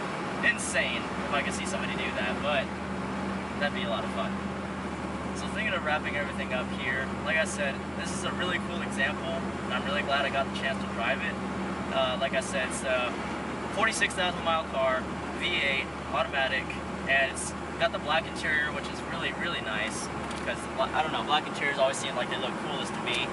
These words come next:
And another thing before we go to visibility in this car is actually extremely good. You'd be surprised, 'cause it seems like it's slow slung and all that, but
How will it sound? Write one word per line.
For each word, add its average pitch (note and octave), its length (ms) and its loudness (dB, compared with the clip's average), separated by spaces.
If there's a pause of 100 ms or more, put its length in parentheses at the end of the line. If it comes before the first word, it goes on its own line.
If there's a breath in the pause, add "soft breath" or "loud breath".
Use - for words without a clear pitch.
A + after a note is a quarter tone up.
(460)
And C#3+ 320 2
another - 400 4
thing - 160 0
before F3 280 -4
we D#3+ 100 -2
go D#3+ 240 0
to - 300 -2 (580)
visibility F3+ 720 2
in - 180 -2
this - 140 -2
car - 360 2
is - 80 -2
actually - 380 2 (100)
extremely - 640 -2
good. C3 340 2 (560)
You'd - 120 -2
be G3 100 2
surprised, - 720 2
'cause C#3 340 0 (720)
it - 80 -2
seems G#3 260 2
like G3 100 6
it's - 140 2
slow F3 260 4
slung E3 380 4
and E3 80 0
all E3 140 8
that, E3 180 6
but C3+ 200 4